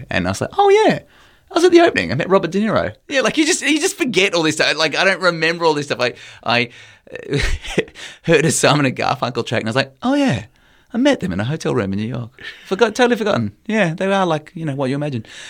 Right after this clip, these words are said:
Um, I've got to do so many wonderful things and meet so many wonderful colleagues. I mean, th-, that's been the really great part. If I think back to one, look, I got to spend an hour with Tony Bennett in his painting studio on Central Park,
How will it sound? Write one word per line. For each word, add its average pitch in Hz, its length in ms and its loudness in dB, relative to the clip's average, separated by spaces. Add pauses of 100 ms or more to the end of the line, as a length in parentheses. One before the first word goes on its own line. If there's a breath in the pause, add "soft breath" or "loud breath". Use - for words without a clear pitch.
(140 loud breath)
Um, 175 200 0 (680 loud breath)
I've 135 140 -2
got 147 160 0
to 156 80 -4
do 139 100 0
so 131 480 0
many 123 460 -2 (500)
wonderful 113 360 4
things 104 260 -4
and 92 100 -2
meet 92 140 -4
so 101 100 -2
many 95 120 -2
wonderful 87 320 -6
colleagues. 69 520 -6
I 78 40 -4
mean, 82 140 -4
th-, 78 140 -8
that's 98 360 -2 (180)
been 98 180 -6
the 87 80 -8
really 82 240 -12
great 71 300 -10
part. 80 280 -4 (200 loud breath)
If 185 80 -4
I 208 40 2
think 254 200 0
back 190 160 0
to 139 100 -4
one, 117 200 0
look, 120 220 0 (300 soft breath)
I 151 60 0
got 180 160 -2
to 196 80 -10
spend 160 260 -2
an 131 80 -2
hour 101 340 0
with 101 180 -2
Tony 101 300 0
Bennett 82 580 0
in 95 120 -2
his 87 160 -4
painting 90 420 -4
studio 82 360 -2
on 69 100 -4
Central 90 320 -6
Park, - 540 -4